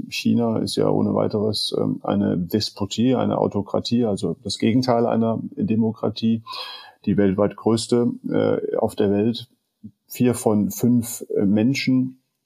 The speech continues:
die in einem solchen autokratischen System leben, leben im Reich der Mitte in China.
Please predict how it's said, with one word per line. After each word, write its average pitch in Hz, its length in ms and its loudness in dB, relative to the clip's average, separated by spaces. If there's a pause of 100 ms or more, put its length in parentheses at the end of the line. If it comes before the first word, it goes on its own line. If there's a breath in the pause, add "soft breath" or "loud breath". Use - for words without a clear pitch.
(680 loud breath)
die 107 220 4
in - 340 0
einem 98 200 2
solchen 104 300 0
autokratischen 101 680 0
System 95 440 2
leben, 101 380 2
leben 104 320 0
im 110 180 0
Reich 104 400 -2
der 107 100 0
Mitte 110 280 -2
in 101 120 0
China. 107 520 -2